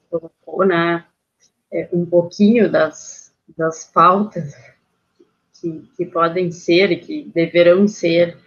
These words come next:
então, desenvolvidas e articuladas por meio da coordenação. É, é, então, é um, um trabalho bastante, de fato,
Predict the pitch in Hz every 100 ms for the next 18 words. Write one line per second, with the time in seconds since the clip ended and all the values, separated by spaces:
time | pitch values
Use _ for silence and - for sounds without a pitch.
0 | _ _ _ _ 165 165 - 175 175 165
1 | 175 165 170 160 165 202 180 170 165 -
2 | _ _ _ _ _ 175 170 170 - 180
3 | 170 165 190 190 - 180 175 170 170 170
4 | 180 170 170 160 - - 160 208 - _
5 | _ _ _ _ _ _ _ _ _ _
6 | _ 175 170 170 175 - 180 175 170 175
7 | 170 170 165 160 _ _ _ 175 - 170
8 | 180 190 196 190 190 175 170 175 170 175
9 | 180 165 160 170 175 180 175 175 175 -
10 | - 190 185 175 170 165 _ _ _ _
11 | - 208 208 185 190 - 196 185 175